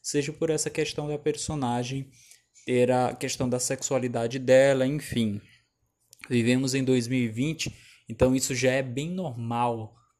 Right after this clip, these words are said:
pra todo mundo, né? Em filme, em série, né? Talvez em game ainda não seja tão normal, mas é, é a tendência disso acontecer e já foi meio que explícito.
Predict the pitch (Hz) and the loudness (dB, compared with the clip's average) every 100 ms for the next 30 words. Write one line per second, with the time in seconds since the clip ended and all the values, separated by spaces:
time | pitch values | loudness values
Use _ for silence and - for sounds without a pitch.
0 | _ - 117 - 120 127 123 113 113 110 | _ -8 -8 -4 -4 -4 -4 -4 -4 -4
1 | 107 120 127 131 - 139 135 127 120 113 | -6 -4 -4 -6 -10 -6 -4 -2 -4 -4
2 | - - 127 123 123 117 113 - _ _ | -4 0 2 2 -2 -6 -12 -18 _ _
3 | _ 117 113 107 110 107 120 117 123 123 | _ -8 -8 -2 -2 0 0 -2 -2 -2
4 | 117 120 120 120 117 113 120 127 - 127 | 0 0 0 -2 -4 -4 -6 -4 -4 -4
5 | 123 123 123 123 131 120 113 110 113 _ | -4 -4 -4 -4 -6 -4 -4 -4 -6 _
6 | _ _ _ _ 120 117 113 120 - - | _ _ _ _ -6 -4 -2 -4 -6 -10
7 | _ _ - 123 117 113 110 110 - - | _ _ -8 -2 0 0 -2 -4 -10 -16
8 | _ - 151 151 170 175 135 131 143 127 | _ -2 -2 -2 -2 -2 -2 -2 -2 -6
9 | - 120 110 120 - 123 131 127 147 147 | -6 -6 -4 -6 -6 -6 -6 -4 -4 -2
10 | - 143 185 208 220 208 196 190 175 156 | -2 -2 -2 -2 -2 -4 -4 -2 -2 -2
11 | 165 165 165 170 - 147 - 131 123 - | -4 -6 -8 -12 -10 -10 -6 -2 -2 -2
12 | - | -8